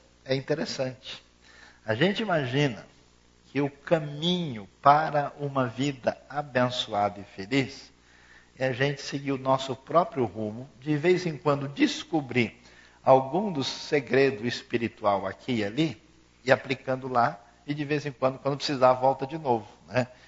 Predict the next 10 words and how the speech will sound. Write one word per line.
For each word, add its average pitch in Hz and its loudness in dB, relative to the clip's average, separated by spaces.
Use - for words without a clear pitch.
Eu 107 -2
conheço 123 -4
gente 131 -6
que - -16
são 147 -4
os 131 -6
interesseiros 156 -4
de 117 -12
Jesus, 98 -4
né? 131 -8